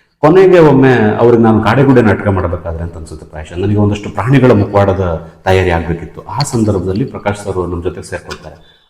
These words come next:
ಆಗಿನಿಂದ ನಿರಂತರವಾಗಿ ಅವರು ನಮ್ಮ ನಾಟಕಗಳಿಗೆ ರಂಗಸಜ್ಜಿಕೆಯನ್ನು ಮಾಡ್ಕೊಡೋದಕ್ಕೆ ಶುರು ಮಾಡ್ತಾರೆ. ಹೀಗೆ ಸಾಕಷ್ಟು ನಾಟಕಗಳಿಗೆ ಅವರು ರಂಗಸಜ್ಜಿಕೆಯನ್ನು ಮಾಡ್ತಾರೆ. ನಿರ್ದೇಶನದ ಅವಶ್ಯಕತೆ ಇರುತ್ತೆ. ಈ ವರ್ಷ ನನಗೆ ನನ್ನ, ಆ, ಆತ್ಮೀಯ ಗೆಳೆಯ ಉದಯ ಅಂಕರವಳ್ಳಿ, ನಾನು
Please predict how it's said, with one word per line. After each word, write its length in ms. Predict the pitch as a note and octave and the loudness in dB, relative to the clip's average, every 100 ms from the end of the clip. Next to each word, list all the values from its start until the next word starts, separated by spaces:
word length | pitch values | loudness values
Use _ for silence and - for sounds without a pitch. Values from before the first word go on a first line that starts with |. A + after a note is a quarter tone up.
| - | -2
ಆಗಿನಿಂದ 680 | G#2+ D3 D#3+ D3+ G#2+ D#2+ D2+ D#2+ - - - | 2 4 4 4 4 0 -2 -4 -8 -14 -2
ನಿರಂತರವಾಗಿ 680 | G2+ A2 D#3 D#3+ D3 B2+ G#2 | 4 6 6 6 4 4 2
ಅವರು 160 | G2+ C#3 | 2 2
ನಮ್ಮ 220 | A#2+ G2 | 2 2
ನಾಟಕಗಳಿಗೆ 880 | F#2 A#2 B2 G2 F#2 A#2 E2+ D#2+ - - _ | 0 0 -2 -2 -4 -6 -8 -8 -16 -20 _
ರಂಗಸಜ್ಜಿಕೆಯನ್ನು 720 | F#2 A2+ A#2 G#2 G#2 - F#2+ F#2 | 0 2 2 0 -2 -2 -2 0
ಮಾಡ್ಕೊಡೋದಕ್ಕೆ 600 | F2 - F2+ D#2+ D#2+ - | -2 -4 -4 -4 -6 -8
ಶುರು 240 | - E2+ | -8 -6
ಮಾಡ್ತಾರೆ. 340 | D#2+ D#2+ - - - _ - | -6 -8 -14 -20 -20 _ 2
ಹೀಗೆ 220 | C3+ C3+ | 4 4
ಸಾಕಷ್ಟು 500 | - A2 B2+ C#3 - | 4 0 -2 -6 0
ನಾಟಕಗಳಿಗೆ 580 | D#3 C#3 - A2+ G#2+ G#2+ | 2 2 0 2 4 4
ಅವರು 200 | G#2 G#2+ | 4 2
ರಂಗಸಜ್ಜಿಕೆಯನ್ನು 640 | F#2+ F#2+ F#2 E2+ E2+ E2 D#2 | 0 -2 -4 -6 -6 -6 -6
ಮಾಡ್ತಾರೆ. 300 | - - G#2+ | -10 -12 -10
ನಿರ್ದೇಶನದ 480 | G2+ G2 - F#2+ | -8 -8 -8 -8
ಅವಶ್ಯಕತೆ 440 | F2+ E2+ D#2+ - D#2+ | -8 -8 -12 -16 -16
ಇರುತ್ತೆ. 320 | D#2+ - A2+ | -16 -14 -4
ಈ 140 | C#3+ | 0
ವರ್ಷ 240 | C#3+ - G#2+ | 0 -2 -6
ನನಗೆ 280 | G2 F#2 G2 | -6 -6 -6
ನನ್ನ, 240 | F2+ F2 E2 E2 D#2+ - _ _ - | -6 -6 -6 -8 -12 -20 _ _ -8
ಆ, 40 | F#2 F2 E2+ E2+ E2 D#2+ F2+ | -4 -2 -2 -2 -4 -6 -6
ಆತ್ಮೀಯ 400 | F2+ - G2+ F#2 | -6 -2 0 0
ಗೆಳೆಯ 300 | F2 E2+ E2+ F2 F2 - - | 0 -2 -2 -4 -6 -16 -6
ಉದಯ 200 | F2+ G2 | 0 2
ಅಂಕರವಳ್ಳಿ, 500 | F2+ E2+ D#2+ D#2 D#2 | 2 -2 -2 -2 -4
ನಾನು 500 | G2 G2 F#2+ E2 | -4 -2 -2 -4